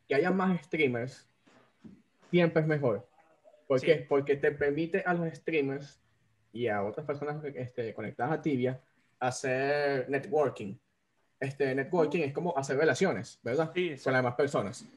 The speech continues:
Speaker 2: Exacto.
Speaker 1: ¿Qué pasa? ¿Qué te quiero dar a entender con esto? Yo me acuerdo, en hace pocos días estaba leyendo un libro que hablaba sobre networking y decía, mira, este,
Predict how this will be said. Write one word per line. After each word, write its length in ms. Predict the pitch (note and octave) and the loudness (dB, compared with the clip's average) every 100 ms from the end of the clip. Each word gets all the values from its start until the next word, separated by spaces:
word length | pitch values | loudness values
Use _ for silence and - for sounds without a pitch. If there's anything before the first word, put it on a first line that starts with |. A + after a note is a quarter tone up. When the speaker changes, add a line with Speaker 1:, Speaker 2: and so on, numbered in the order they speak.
| _ - | _ -18
Speaker 2:
Exacto. 320 | - B2+ - | -10 -8 0
Speaker 1:
¿Qué 100 | G3+ | 2
pasa? 380 | F3+ E3 - - | 4 2 0 -4
¿Qué 100 | E3+ | -2
te 120 | F#3 | 0
quiero 600 | G#3 G3 F#3+ F#3 F3 D#3+ | 0 2 0 0 2 2
dar 140 | D#3+ D#3+ | 2 0
a 40 | |
entender 300 | E3 D3 C#3+ | 2 2 2
con 160 | E3 D#3 | 0 0
esto? 340 | - F#2 - - - | -2 -10 -12 -20 -10
Yo 100 | D3+ | -2
me 60 | F3+ | 0
acuerdo, 440 | G3 G3 G#3 - - | 2 2 0 -2 -6
en 120 | D#3+ | -6
hace 200 | D#3 G3 | -2 2
pocos 300 | G3+ G3+ G3+ | 2 4 2
días 320 | G#3 D3 B2+ | 4 0 0
estaba 260 | C3+ - D3+ | -6 0 2
leyendo 300 | D#3 F3 D3 | 2 2 2
un 80 | C#3+ | 2
libro 420 | D#3+ G#2+ D#2+ - _ _ _ _ _ _ | 2 2 -2 -8 _ _ _ _ _ _
que 60 | C#3 | 2
hablaba 300 | C3 C3+ D#3 | 4 4 4
sobre 420 | F#3 E3 D3+ C3 | 4 4 4 4
networking 580 | C3 B2 E3+ D3+ D3 C#3 - - - _ _ _ _ | 0 0 2 2 2 -4 -4 -18 -20 _ _ _ _
y 80 | D3+ | 0
decía, 380 | D3+ C#3+ F3 D3 | 4 4 4 4
mira, 420 | D3+ D#3 G2+ - - | 4 4 2 -2 -8
este, 1040 | C#3+ - D3 C#3 C3+ B2+ B2 A2+ G#2+ G2+ | -8 -2 0 2 2 4 4 2 -2 -6